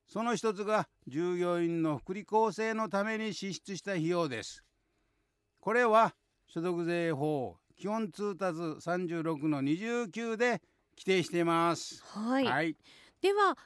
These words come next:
Speaker 2: 会社が負担する人間ドック費用も同じように考えられますよね。
Speaker 1: うんうん。
Speaker 2: え、人間ドックは健康診断のように法律で実施が義務化されてはいません。
Speaker 1: うん。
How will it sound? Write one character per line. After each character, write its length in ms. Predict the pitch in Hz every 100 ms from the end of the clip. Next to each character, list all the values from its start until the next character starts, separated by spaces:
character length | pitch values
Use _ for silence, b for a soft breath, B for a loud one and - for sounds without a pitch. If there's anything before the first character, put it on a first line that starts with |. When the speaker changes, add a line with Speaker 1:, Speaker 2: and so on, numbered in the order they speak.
| b
Speaker 2:
会 260 | - 349
社 220 | 415 415 381
が 120 | 381
負 120 | -
担 260 | 339 339 339
す 160 | -
る 140 | 277 202
人 240 | 202 311
間 320 | 403 427 427
ド 100 | 403
ッ 40 | 415
ク 120 | 415
費 160 | 392 403
用 140 | 403
も 240 | 311 277 208
同 260 | 196 277 359
じ 140 | 392
よ 80 | 415 466
う 20 |
に 200 | 370 302
考 240 | - 254 262
え 80 | 277
ら 140 | 269 269
れ 120 | 269
ま 160 | 254
す 140 | 262 226
よ 140 | 175
ね。 120 | 170
Speaker 1:
う 240 | 190 320 359
ん 20 |
う 20 | 403 339
ん。 100 | 131 B B B
Speaker 2:
え、 80 | 233
人 200 | 220 320
間 260 | 440 453 453
ド 120 | 480
ッ 40 |
ク 120 | - 349
は 200 | 330 294 B B
健 160 | 349 440
康 240 | - 453 453
診 200 | 466 453
断 200 | 381 320
の 100 | 294
よ 240 | 254 330
う 40 | 269
に 220 | 320 -
法 300 | - 302 359
律 260 | 359 - 254
で 160 | 320
実 140 | 190 233
施 200 | - 285
が 120 | 294
義 80 | 175
務 180 | 233 349
化 160 | 381 381
さ 100 | 339
れ 140 | 339
て 100 | 415
は 100 | 339
い 120 | 208
ま 100 | 220
せ 240 | 240 294 269
ん。 80 | -
Speaker 1:
う 80 |
ん。 160 | 202 175